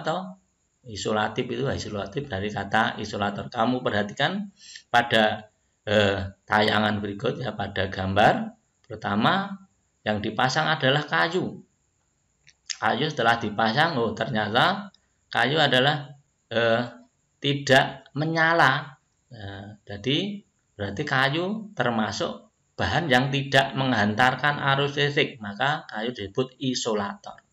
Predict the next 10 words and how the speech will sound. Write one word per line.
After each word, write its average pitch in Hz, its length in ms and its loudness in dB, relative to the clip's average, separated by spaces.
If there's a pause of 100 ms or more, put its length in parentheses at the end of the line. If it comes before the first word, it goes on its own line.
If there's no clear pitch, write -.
(800)
Dan 127 240 4
kita 127 240 2
ganti 104 400 0
adalah 113 400 2
plastik. 135 560 0 (1400)
Ternyata 131 500 -2
pada 127 240 0
plastik 127 320 0
juga 107 240 -2
tidak 107 320 -2